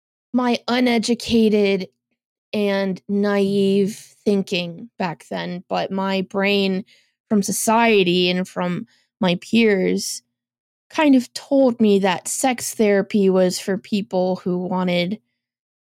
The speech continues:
to have better sex, which it can be. That's one of the things that sex therapists help people with,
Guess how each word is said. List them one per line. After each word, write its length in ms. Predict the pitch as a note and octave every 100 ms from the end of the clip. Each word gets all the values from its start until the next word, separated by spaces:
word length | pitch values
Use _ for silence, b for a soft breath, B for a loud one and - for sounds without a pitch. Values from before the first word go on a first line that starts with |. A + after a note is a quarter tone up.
| -
to 80 |
have 340 | G#3 G#3+ G3 -
better 240 | G3 G3
sex, 560 | F#3+ - F3 - - -
which 460 | D#4 - - - _
it 260 | - D#4+ -
can 360 | - B3 G4 C4
be. 420 | E3 D3 B3+ - _ _ _ _
That's 220 | B3 C4+ -
one 420 | B3+ A#3 B3+ D4
of 260 | A#3+ A3
the 240 | - G#3 G3
things 460 | - G#3 G3+ G3+
that 180 | G3+ E3+
sex 340 | - G#3 G3 -
therapists 840 | G#3+ G3 F#3 G3+ F#3+ F#3+ - - _ _ _ _ _
help 240 | A3+ A#3+ -
people 420 | - F3+ F#3+ E3+
with, 460 | E3 F3 C4 -